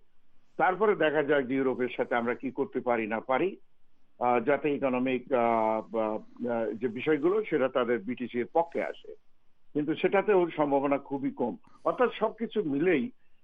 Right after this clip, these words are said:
<clears throat> যেটা দেখা যাচ্ছে সেটা হচ্ছে যে ব্রিটেন একটা খুবই নাজুক অবস্থায় আছে,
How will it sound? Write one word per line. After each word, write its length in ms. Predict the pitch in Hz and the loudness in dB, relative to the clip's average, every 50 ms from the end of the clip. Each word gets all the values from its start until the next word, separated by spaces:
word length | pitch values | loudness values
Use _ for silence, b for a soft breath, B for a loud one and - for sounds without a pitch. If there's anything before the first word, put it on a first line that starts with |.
| - - - - - - | -20 -20 -20 -12 0 2
<clears throat> 480 | 202 226 226 220 208 185 170 160 127 | 4 6 6 6 6 6 4 4 4
যেটা 180 | 147 156 147 139 | 4 2 4 4
দেখা 240 | 127 143 147 196 190 | 4 4 4 4 4
যাচ্ছে 320 | 180 156 143 - 139 131 | 4 2 2 0 -4 -4
সেটা 260 | - - 131 127 135 | -4 -2 0 0 2
হচ্ছে 320 | 131 143 139 - 160 143 123 | 2 2 0 0 -2 0 0
যে 120 | 120 131 | 0 -2
ব্রিটেন 340 | 107 101 147 147 180 175 156 | -2 -4 -2 -2 0 0 0
একটা 180 | 139 113 131 | 0 0 -2
খুবই 300 | 117 - 165 175 165 190 | -2 -2 -2 -2 0 0
নাজুক 380 | 143 127 127 123 117 165 180 - | 0 2 0 0 0 -2 0 0
অবস্থায় 440 | 135 117 113 120 113 - 127 120 117 | 0 0 -2 -6 -6 -4 -4 -2 -2
আছে, 320 | 95 95 - - 92 92 | -4 -6 -10 -12 -12 -12